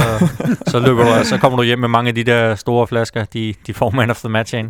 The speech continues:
Speaker 1: Jeg skulle sige, at vi mangler bare, at han skal til at score nogle gange på udebane. Øh, jeg må indrømme, jeg har altså også Verbic som man of the match, fordi at ikke kun i det, at han er målscorer, men også i, i selve spillet, at han,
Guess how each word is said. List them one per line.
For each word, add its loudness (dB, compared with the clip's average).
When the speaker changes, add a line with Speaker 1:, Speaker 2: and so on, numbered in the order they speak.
Speaker 1:
Jeg 0
skulle -2
sige, -2
at 0
vi 0
mangler 2
bare, 0
at 0
han 0
skal -10
til -2
at 0
score -2
nogle 0
gange -2
på 0
udebane. 2
Øh, 0
jeg 4
må 4
indrømme, 0
jeg 4
har 4
altså 2
også 0
Verbic 0
som -4
man 0
of 0
the -2
match, -2
fordi -2
at -2
ikke 2
kun 2
i 0
det, 4
at 4
han 4
er 0
målscorer, 2
men -2
også 2
i, 0
i -6
selve 0
spillet, 0
at 0
han, -2